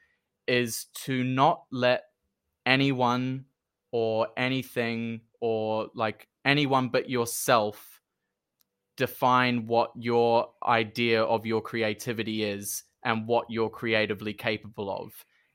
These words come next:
And be really careful when you make a decision to box yourself in as to how you express that creativity, and to understand that your creative potential is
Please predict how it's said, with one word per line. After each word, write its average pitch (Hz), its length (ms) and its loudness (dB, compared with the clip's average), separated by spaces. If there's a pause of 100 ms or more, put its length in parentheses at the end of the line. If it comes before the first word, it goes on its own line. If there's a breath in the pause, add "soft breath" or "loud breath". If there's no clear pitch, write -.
(100)
And 123 140 0
be 123 120 -2
really 131 360 0
careful 123 640 0
when 113 280 -2
you 135 340 0
make 123 340 -2
a 127 80 -4
decision 113 640 -4
to 117 100 -12
box - 460 -2
yourself 113 560 -2
in 110 460 -4
as 117 200 -4
to 123 80 -8
how 117 180 2
you 113 180 -2
express - 500 -2
that 123 220 0
creativity, 131 840 -4 (680)
and 127 260 2
to 131 240 -2
understand 120 840 0
that 113 240 -4
your 117 440 0
creative 120 580 0
potential 117 800 -6 (160)
is 113 480 -4